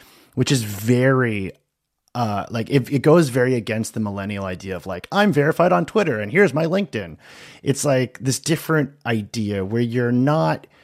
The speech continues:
putting yourself out into public spaces online. You, you, you might be anonymous when you are, but you're spending a lot more time in, uh, you know, Snapchat, uh, sharing TikToks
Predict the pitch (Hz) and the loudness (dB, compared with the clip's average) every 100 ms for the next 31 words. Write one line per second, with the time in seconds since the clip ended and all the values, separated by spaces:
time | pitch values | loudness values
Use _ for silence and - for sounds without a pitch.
0 | _ _ - 165 156 147 123 139 123 - | _ _ -2 2 4 4 2 0 -2 -2
1 | 127 131 120 - _ _ 120 120 110 - | 2 2 2 -2 _ _ -4 -2 -2 -4
2 | 101 - 110 104 - - 98 101 117 104 | -6 -2 -2 -2 -6 -4 -4 -4 -6 -6
3 | 98 90 76 50 117 160 127 147 139 147 | -6 -8 -10 -8 0 0 2 -2 -2 -2
4 | 139 156 160 156 143 120 117 151 151 120 | 0 2 2 2 0 0 2 2 2 0
5 | - - 110 104 117 160 90 90 - - | -4 -4 -2 0 2 2 2 -6 -14 -20
6 | - _ - 147 139 143 131 127 - - | -20 _ -2 0 2 2 4 0 -4 0
7 | 160 151 135 123 127 127 113 - 123 113 | 2 4 2 2 0 -2 -4 -2 0 0
8 | 110 107 104 95 92 85 110 87 - - | 0 -2 -4 -4 -6 -6 -6 -8 -8 -2
9 | 123 - - 95 85 - _ 117 104 95 | -2 -2 -4 -4 -4 -12 _ -6 -6 -4
10 | 92 95 90 - 147 123 113 - - 117 | -6 -6 -6 0 2 4 2 -2 -2 -2
11 | 107 - | -2 -6